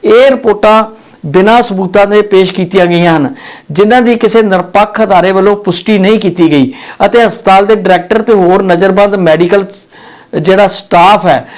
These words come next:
ਉਹਨਾਂ ਦੇ ਟਿਕਾਣੇ ਤੇ ਸੁਰੱਖਿਆ ਬਾਰੇ ਵੀ ਚਿੰਤਾ ਜਿਹੜੀਆਂ ਵਧੀਆਂ ਹੋਈਆਂ ਹਨ।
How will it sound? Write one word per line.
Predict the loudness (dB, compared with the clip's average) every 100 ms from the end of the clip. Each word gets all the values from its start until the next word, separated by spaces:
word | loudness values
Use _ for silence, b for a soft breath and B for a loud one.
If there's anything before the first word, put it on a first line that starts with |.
| B B
ਉਹਨਾਂ | 0 2 2
ਦੇ | 2 -2
ਟਿਕਾਣੇ | -4 -2 0 2 0 0
ਤੇ | 0 -2
ਸੁਰੱਖਿਆ | 0 -2 0 0
ਬਾਰੇ | 2 2 2
ਵੀ | 0
ਚਿੰਤਾ | -2 -2 0 0 0
ਜਿਹੜੀਆਂ | 0 0 0
ਵਧੀਆਂ | 0 -2 0 0
ਹੋਈਆਂ | 0 0 0
ਹਨ। | -4